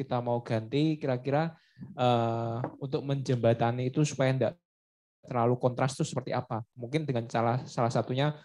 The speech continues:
pemakaian tone warna yang sama, terus pemakaian tipografi atau bentuk huruf yang sama pada logo tersebut. Terus mungkin juga bisa dibentuk lewat,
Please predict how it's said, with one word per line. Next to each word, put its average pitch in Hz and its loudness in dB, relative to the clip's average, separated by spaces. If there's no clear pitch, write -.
pemakaian 120 0
tone 120 2
warna 117 4
yang 117 0
sama, 117 0
terus 117 -2
pemakaian 113 2
tipografi 123 4
atau 113 2
bentuk 110 -2
huruf 123 6
yang 120 0
sama 123 0
pada 120 0
logo 113 4
tersebut. 127 4
Terus 123 0
mungkin 139 0
juga 127 2
bisa 123 4
dibentuk 120 2
lewat, 117 4